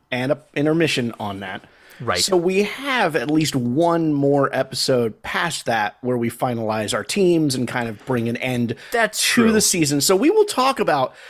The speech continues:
Speaker 1: um, some of these other films, uh, uh, why they didn't get picked or, or, or such, uh, as
Speaker 2: Yeah.
Speaker 1: we get, as we actually draw the season to a close. So our,
Speaker 2: I think that's,
Speaker 1: our next
Speaker 2: that's
Speaker 1: month
Speaker 2: fair.
Speaker 1: episode will be just regular,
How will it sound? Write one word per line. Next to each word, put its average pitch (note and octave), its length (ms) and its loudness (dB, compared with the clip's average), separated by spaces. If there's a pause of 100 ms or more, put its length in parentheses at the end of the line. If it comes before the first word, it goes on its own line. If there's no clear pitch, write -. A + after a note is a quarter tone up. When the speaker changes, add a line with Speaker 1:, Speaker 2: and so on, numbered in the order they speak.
(180)
Speaker 1:
um, C#3 440 0 (100)
some G3 200 2
of E3 60 0
these C#3+ 160 2
other B2+ 200 4
films, B2 600 0
uh, B2 300 0
uh, A#2 60 0
why C3 200 0
they C3 140 0
didn't A#2 180 -6
get A#2 180 -6
picked C#3+ 260 -2
or, A#2 80 -4
or, A#2+ 200 -2
or G#2+ 160 -2
such, - 460 -2
uh, G#2+ 260 0
as C3+ 140 0
Speaker 2:
Yeah. A#2 120 2
Speaker 1:
we - 60 -2
get, B2 300 -4
as F#3 160 2
we F3 140 4
actually C3+ 320 0
draw A#2+ 240 -2
the A2 80 -6
season A2 240 -4
to G#2 60 -8
a G2 40 -8
close. - 360 -6
So B2+ 100 0
our, C#3 80 2
Speaker 2:
I C#3 40 0
think E4 200 -8
that's, D#3+ 180 2
Speaker 1:
our F3 40 4
next F3+ 120 0
Speaker 2:
that's D#3 180 2
Speaker 1:
month D3+ 200 2
Speaker 2:
fair. D#2+ 340 -2 (140)
Speaker 1:
episode D3 420 0
will A#2 80 -2
be A#2 140 -2
just A#2 180 -4
regular, A2+ 640 -2